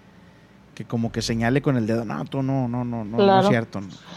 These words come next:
Speaker 1: Este
Speaker 2: Pues yo conozco personas de muchísima confianza, o sea,
Speaker 1: Ujú.
Speaker 2: personas también ya de antes, ¿verdad? Viejitos,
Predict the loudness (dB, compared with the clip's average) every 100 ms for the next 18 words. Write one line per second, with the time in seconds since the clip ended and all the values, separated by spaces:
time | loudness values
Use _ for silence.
0 | -12 -10 -10 -12 -10 -10 -6 2 4 6
1 | 6 4 4 2 2 2 2 4 6 4
2 | 4 4 2 0 -4 -2 2 4 4 4
3 | 2 2 4 4 4 0 4 6 6 6
4 | 4 4 2 2 4 4 4 2 4 4
5 | 6 6 8 8 6 4 2 4 4 6
6 | 4 2 0 0 2 2